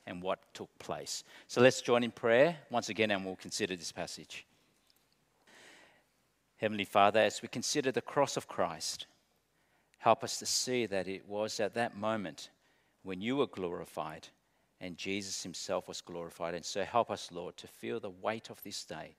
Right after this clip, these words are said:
and what took place. We pray, pray these things in Jesus' name.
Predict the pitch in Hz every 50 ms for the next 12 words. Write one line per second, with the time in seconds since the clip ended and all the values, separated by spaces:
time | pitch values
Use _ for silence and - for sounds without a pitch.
0 | _ _ _ _ _ _ _ _ - 92 87 85 85 - - - 85 - - -
1 | - 76 76 - - - - - - _ _ _ _ _ _ _ _ _ - -
2 | - - 92 82 78 - - _ _ - 92 85 80 - 90 82 - - - 95
3 | 87 90 - - - 85 - - 87 85 87 92 - - 82 78 78 76